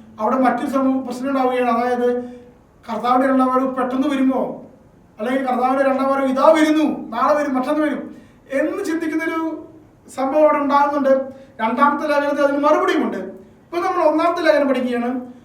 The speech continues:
അതുകൊണ്ട് പൗലോസ് ഇവിടെ പറയുന്നത്, കർത്താവിന്റെ രണ്ടാം വരവിനെ നിങ്ങൾ ഒരുങ്ങിയിരിക്കണം.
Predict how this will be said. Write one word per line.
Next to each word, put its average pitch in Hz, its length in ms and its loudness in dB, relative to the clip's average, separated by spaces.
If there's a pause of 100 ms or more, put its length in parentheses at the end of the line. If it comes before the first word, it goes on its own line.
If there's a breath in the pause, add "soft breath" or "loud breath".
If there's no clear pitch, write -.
(140 loud breath)
അതുകൊണ്ട് 277 600 0
പൗലോസ് 226 240 -2
ഇവിടെ 339 300 -2
പറയുന്നത്, 226 600 -2 (280 loud breath)
കർത്താവിന്റെ 285 600 2
രണ്ടാം 269 380 2
വരവിനെ 262 640 0
നിങ്ങൾ 233 260 -4
ഒരുങ്ങിയിരിക്കണം. 277 920 -2